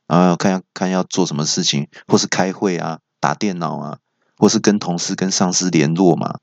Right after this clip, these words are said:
对啊，或是视讯会议都可以啊，这样就好啦。那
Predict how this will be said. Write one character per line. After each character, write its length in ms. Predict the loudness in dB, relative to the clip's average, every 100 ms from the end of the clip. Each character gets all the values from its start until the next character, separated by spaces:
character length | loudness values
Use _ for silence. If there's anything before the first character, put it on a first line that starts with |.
| _ _ _ _ _
对 120 | 2
啊， 200 | 2 0 -2
或 80 | -2
是 100 | 2
视 200 | 0 0
讯 200 | -4 -2
会 220 | 0 0
议 100 | 2
都 140 | 2
可 240 | 2 0 0
以 140 | 0
啊， 220 | -4 -6 -12 _ _ _ _ _ -2
这 120 | 0
样 40 |
就 60 | 0
好 180 | -4 -4
啦。 300 | -4 -4 -8 _ _ _ _ _
那 280 | 6 6